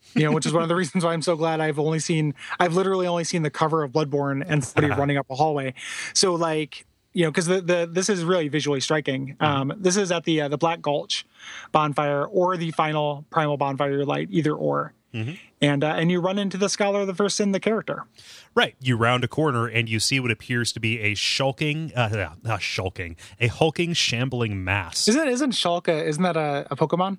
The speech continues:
Speaker 2: Y-, uh, uh, maybe Shulk. I think that might also be a Commander Keen thing.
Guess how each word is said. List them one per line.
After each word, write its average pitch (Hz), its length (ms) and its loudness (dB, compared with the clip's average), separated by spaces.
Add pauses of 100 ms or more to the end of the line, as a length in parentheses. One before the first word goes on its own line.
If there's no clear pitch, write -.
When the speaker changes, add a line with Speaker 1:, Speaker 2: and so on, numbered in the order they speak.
(140)
Speaker 2:
Y-, 120 180 -8
uh, 123 60 -4
uh, 110 500 0 (240)
maybe 131 380 -2
Shulk. - 420 0 (100)
I 110 120 -2
think 135 160 -2
that 113 120 0
might 107 140 0
also 104 160 -2
be 104 80 -2
a 95 60 -4
Commander 95 300 -6
Keen 107 260 -4
thing. 139 260 -4